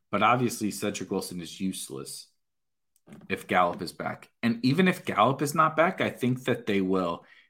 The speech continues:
either pick up someone useful in free agency, or they will draft someone, you know, reasonably high,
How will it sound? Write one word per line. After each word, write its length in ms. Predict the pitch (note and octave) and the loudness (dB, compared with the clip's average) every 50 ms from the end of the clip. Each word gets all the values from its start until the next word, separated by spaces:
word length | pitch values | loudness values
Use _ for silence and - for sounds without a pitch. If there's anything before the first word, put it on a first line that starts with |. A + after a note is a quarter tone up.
| _ _ _ _ _ - | _ _ _ _ _ 6
either 360 | G2+ A#2 B2+ C#3 C#3+ D3+ C#3+ | 8 8 8 8 8 6 4
pick 280 | - - - C3 - B2+ | 4 2 -2 0 2 2
up 260 | A#2 A#2 - - - _ _ - | 2 2 0 -8 -20 _ _ -8
someone 720 | - - - A#2 A2 A2+ G#2+ G#2+ G#2 G2+ G2+ G2+ G2+ G2+ - _ _ _ _ _ _ _ _ _ _ _ _ _ _ _ _ _ _ - | -6 -2 2 2 4 4 4 4 2 2 0 0 -2 -6 -10 _ _ _ _ _ _ _ _ _ _ _ _ _ _ _ _ _ _ -8
useful 800 | F#2 G2 G#2 A2 A#2 A#2 - - - D3 C#3+ C#3+ D3 - - _ - - _ _ _ _ _ | -4 -2 0 0 0 -2 -4 -4 -2 -2 -2 -2 -4 -8 -16 _ -20 -20 _ _ _ _ _
in 220 | - A#2+ B2 A#2+ A#2+ | 0 2 2 2 2
free 300 | - - B2 A2+ G#2 G2+ | 0 2 2 4 4 4
agency, 680 | G2+ G#2+ A2+ B2 B2 B2 - D3 D3+ E3+ F#3 - _ _ _ _ _ _ _ - - | 4 2 0 -2 -4 -4 -4 -6 -6 -6 -6 -10 _ _ _ _ _ _ _ -4 2
or 380 | - A2 A2 A2 A2 G#2+ G#2 G2+ | 6 8 8 10 10 8 8 6
they 140 | G#2+ G#2 G#2 | 6 4 4
will 160 | G2+ G2+ F#2 | 2 0 -2
draft 420 | F#2+ G#2+ G2 G2+ A2 A2 - - | 0 0 2 2 2 2 0 -2
someone, 680 | - - G#2+ G2 F#2 F2+ F2 F2 F2 E2+ E2+ E2+ - - _ _ _ _ _ _ _ _ _ _ _ _ _ _ _ _ _ _ _ _ _ _ _ _ - | -2 -2 0 0 0 0 -2 -4 -6 -8 -8 -10 -12 -14 _ _ _ _ _ _ _ _ _ _ _ _ _ _ _ _ _ _ _ _ _ _ _ _ -8
you 100 | G2+ F#2 | -6 -6
know, 280 | F2 E2 E2 E2+ - _ _ _ _ _ _ _ _ _ _ _ _ _ _ _ _ _ - | -6 -8 -10 -12 -14 _ _ _ _ _ _ _ _ _ _ _ _ _ _ _ _ _ -10
reasonably 880 | G2+ F#2+ G2+ A#2+ C#3+ F3+ F#3 E3 C#3+ - A#2+ F#2+ E2+ D#2+ D#2+ E2+ D#2 | -8 -2 0 2 4 6 6 4 4 2 2 0 0 0 -2 -4 -4
high, 400 | - - D#2 - - - - C3 | -6 -8 -10 -10 -12 -12 -14 -16